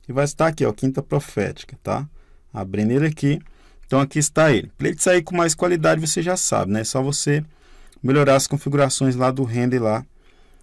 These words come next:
Aqui na, nessas configurações que eu mostrei anteriormente aqui.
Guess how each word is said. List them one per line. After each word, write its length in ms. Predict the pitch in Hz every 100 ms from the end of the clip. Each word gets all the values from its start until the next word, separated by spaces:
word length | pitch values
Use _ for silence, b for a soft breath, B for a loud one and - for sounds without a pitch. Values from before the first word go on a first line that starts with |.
| b b -
Aqui 380 | 107 - 123
na, 420 | 123 120 117 110 - - - -
nessas 320 | 113 113 -
configurações 800 | 120 113 127 123 113 - 113 -
que 80 | 127
eu 60 |
mostrei 360 | 127 117 - 120
anteriormente 680 | 117 127 123 123 127 131 156
aqui. 340 | 151 151 -